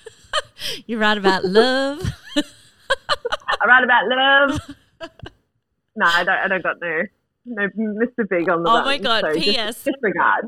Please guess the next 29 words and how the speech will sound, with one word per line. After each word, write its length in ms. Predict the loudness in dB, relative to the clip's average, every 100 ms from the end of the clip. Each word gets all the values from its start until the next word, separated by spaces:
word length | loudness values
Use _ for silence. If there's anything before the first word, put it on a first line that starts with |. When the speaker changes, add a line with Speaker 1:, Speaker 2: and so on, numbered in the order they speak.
| -8
Speaker 1:
You 220 | -8 -6
gotta 300 | -2 -2 -2
check 340 | -4 -8 -6
out, 440 | -4 -2 -4 -6 -6
um, 320 | -4 -4 -4
Jess's 380 | -2 -2 -4 -4
outfit 500 | -2 -2 -2 -8 -6
she 220 | -6 -6
wore 560 | -6 -6 -4 -4 -4 -6
on 160 | -6 -6
the, 80 | -8 -8
was 220 | -6 -4
it 80 | -4
a 20 |
couple 280 | -6 -8 -6
of 60 | -4
days 200 | -2 0
Speaker 2:
<gasps> 0 |
Speaker 1:
ago? 240 | 0 2
That, 180 | 0 2
Speaker 2:
Did 120 | 4
you 80 | 6
Speaker 1:
the 60 | 8
Speaker 2:
love 200 | 8 8
Speaker 1:
box 140 | 6
set, 200 | 6 4
Speaker 2:
it? 40 | 0
Speaker 1:
loved 500 | -6 -2 -2 -2 -6
it. 200 | -2